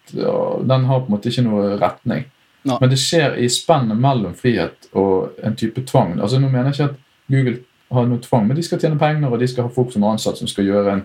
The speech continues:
Speaker 1: liksom, definert oppgave og sånn. Og blir den alt for løs, så får du ikke det beste ut av det, men blir den, blir den for stram, så får du heller ikke den kreativiteten. Så det er jo så, altså, hva er kreativitet? Alt det som vi har rundt oss av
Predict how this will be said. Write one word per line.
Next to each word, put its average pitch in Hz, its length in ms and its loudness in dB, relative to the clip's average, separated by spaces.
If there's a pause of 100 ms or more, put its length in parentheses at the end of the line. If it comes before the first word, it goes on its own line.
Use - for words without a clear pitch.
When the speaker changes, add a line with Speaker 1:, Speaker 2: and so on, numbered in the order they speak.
(460)
Speaker 1:
liksom, 117 420 0
definert 110 560 0
oppgave 107 380 -2
og - 20 -6
sånn. - 140 -6 (320)
Og - 100 -2
blir 156 140 4
den 165 100 -2
alt 170 220 2
for 123 160 0
løs, 95 240 0 (580)
så 135 140 -4
får 147 180 4
du 117 120 0
ikke 120 180 2 (320)
det 120 400 -4
beste 110 260 0
ut 101 140 -4
av 95 80 0
det, 98 80 2
men 120 160 0
blir 123 100 0
den, 120 140 0 (160)
blir 131 160 2
den 131 160 2
for 135 80 -2
stram, 131 320 2
så - 100 -8
får 135 140 0
du 135 80 2
heller 120 160 0
ikke 127 160 0
den 127 160 0
kreativiteten. 107 640 -2
Så - 80 -4
det 160 80 2
er 165 80 2
jo 151 80 -4
så, 160 100 0 (380)
altså, 135 180 2
hva 175 140 2
er 147 100 0
kreativitet? 120 720 -2
Alt - 240 0
det 151 140 2
som 135 100 0
vi 139 140 2
har 127 100 2
rundt 131 320 -2
oss - 140 -8
av 98 100 -2